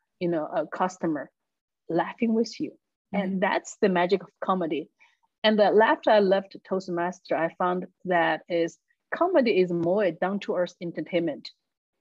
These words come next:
Speaker 1: If I do my keynote speech about diversity, communication, there's no way I can bring everyone I invite last night to the same, you know,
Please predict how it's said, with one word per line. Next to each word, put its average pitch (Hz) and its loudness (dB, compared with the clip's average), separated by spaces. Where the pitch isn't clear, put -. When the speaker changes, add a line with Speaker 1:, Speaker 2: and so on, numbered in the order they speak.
Speaker 1:
If 247 0
I 277 2
do 247 6
my 190 6
keynote 233 4
speech - -8
about 165 -4
diversity, 240 2
communication, 214 -2
there's 311 2
no 320 6
way 320 4
I 247 2
can 226 -6
bring 208 -6
everyone 214 0
I 202 0
invite 180 -2
last 165 -8
night 165 -4
to 180 2
the 165 -4
same, 175 -4
you 175 -2
know, 151 -2